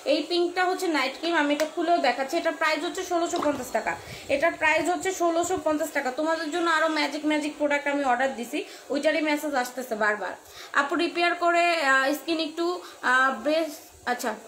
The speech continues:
বিটস হয়ে গেছে, but, আহ, আচ্ছা, প্রিমিয়াম ডায়মন্ড দিয়ে, আচ্ছা, স্কিনটা একটু কালো হয়ে গেছে গো আপু। অ্যাঞ্জেল কুইন আপু, ওটা শেষ করো, ওটা শেষ করা লাগবে, ঠিক আছে?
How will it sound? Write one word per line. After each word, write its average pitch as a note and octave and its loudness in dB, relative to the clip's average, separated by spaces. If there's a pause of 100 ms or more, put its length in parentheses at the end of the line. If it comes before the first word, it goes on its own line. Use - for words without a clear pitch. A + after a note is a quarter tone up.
(520)
বিটস E4 -4
হয়ে D#4 4
গেছে, C#4+ 0
but, C#4+ -2
আহ, B3+ 2
আচ্ছা, D4 -4
প্রিমিয়াম D4 2
ডায়মন্ড C#4+ 2
দিয়ে, D#4 0 (320)
আচ্ছা, D4 0
স্কিনটা D4+ 0
একটু D4 -2
কালো D4 2
হয়ে D4 4
গেছে C4+ -2
গো C4+ 0
আপু। B3+ 0
অ্যাঞ্জেল C4+ 2
কুইন D4 0
আপু, C#4+ 0
ওটা D4 0
শেষ D4 0
করো, G3+ 0
ওটা B3+ -6
শেষ C#4 -4
করা A#3+ 0
লাগবে, G3+ -2
ঠিক D4 -4
আছে? E4 0